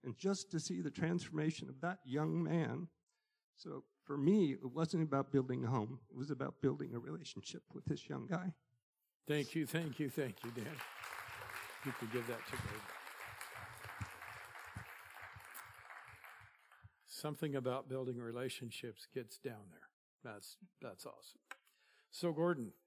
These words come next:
Speaker 2: um, I know you didn't go on this trip, but you have been connected with this mission for more than thirty years. And here's something that I want all of us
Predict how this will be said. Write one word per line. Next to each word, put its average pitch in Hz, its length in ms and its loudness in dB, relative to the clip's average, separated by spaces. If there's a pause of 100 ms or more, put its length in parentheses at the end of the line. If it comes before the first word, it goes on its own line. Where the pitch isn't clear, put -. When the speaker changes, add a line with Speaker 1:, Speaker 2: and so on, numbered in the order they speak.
(240)
Speaker 2:
um, 123 440 2 (760)
I 143 60 2
know 143 100 2
you 175 140 6
didn't 143 160 2
go 131 100 4
on 123 160 -2
this 104 160 -8
trip, - 220 -10 (1080)
but 131 140 -2
you 147 160 4
have 147 160 4
been 147 220 4
connected 123 600 -4
with 117 220 -4
this 120 240 -4
mission 120 480 -6
for 110 80 -10
more 117 300 -4
than 110 180 -6 (100)
thirty 131 220 -2
years. 107 600 -10 (800)
And 143 160 0
here's 165 240 0
something 147 460 -2
that 127 140 0
I 127 80 0
want 135 260 -2
all 135 220 -2
of 127 100 -2
us 165 240 0